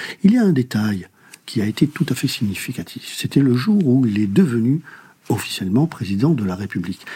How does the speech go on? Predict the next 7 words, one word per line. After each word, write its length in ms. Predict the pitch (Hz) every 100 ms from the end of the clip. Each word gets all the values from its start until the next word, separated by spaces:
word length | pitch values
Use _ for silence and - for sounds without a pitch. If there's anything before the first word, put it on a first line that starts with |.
| -
C'est 140 | 95
le 100 | 90
seul 400 | - - - 95
président 600 | - 98 - 98 104 92 85
de 60 |
la 160 | 95 82
République 760 | 82 92 90 92 101 139 -